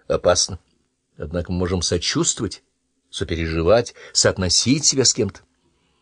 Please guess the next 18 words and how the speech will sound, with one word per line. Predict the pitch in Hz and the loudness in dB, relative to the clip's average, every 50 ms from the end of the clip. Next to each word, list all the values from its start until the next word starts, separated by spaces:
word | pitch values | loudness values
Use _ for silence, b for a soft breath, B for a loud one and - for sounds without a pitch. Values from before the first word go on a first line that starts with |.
| _ _ _ _ _ _ _ - 76 | _ _ _ _ _ _ _ -14 -10
Джан | 82 82 87 87 95 | -4 0 0 2 2
вызывающе | 104 104 95 95 90 90 92 92 87 - - | 2 2 2 4 4 4 4 2 0 -2 -4
смотрела | - - 98 90 82 90 85 87 85 85 85 | -4 -4 -4 -4 -2 0 2 2 2 2 2
на | 87 | 0
него. | 87 87 90 85 b b b b b b b b b b b | 0 0 -2 -4 b b b b b b b b b b b
"И | - 107 107 110 113 113 113 113 110 | -2 2 4 4 4 4 4 4 4
с | - - - | 2 0 0
кем | - - 135 151 185 196 185 | 0 0 2 4 4 4 2
же | 160 156 147 131 | 2 2 2 2
вы | 117 113 107 | 4 2 2
себя | - - - 110 104 92 104 117 127 | 2 0 0 0 0 2 4 4 4
соотносите?" | 131 - - - 160 160 160 - 180 190 185 - - - - 220 214 - _ _ _ _ _ _ _ - | 6 4 4 4 4 4 4 2 0 0 0 0 -2 -2 -4 -4 -4 -4 _ _ _ _ _ _ _ -2
"Да | 90 95 87 | 0 0 2
со | - - 98 87 | 2 2 0 0
всеми". | - - - - 101 95 98 104 113 110 - _ _ _ _ _ _ _ _ _ _ _ _ _ _ | 0 -2 -4 0 0 0 0 0 -2 -6 -8 _ _ _ _ _ _ _ _ _ _ _ _ _ _
Клейборн | - - 85 82 85 90 80 90 92 95 92 | -14 -8 -4 -2 -2 -2 -2 -4 -6 -6 -4
пожал | 87 82 78 87 90 90 | -6 -4 -2 -2 -4 -4
плечами. | - 92 87 - - 87 87 90 90 | -8 -10 -10 -6 -4 -4 -4 -4 -8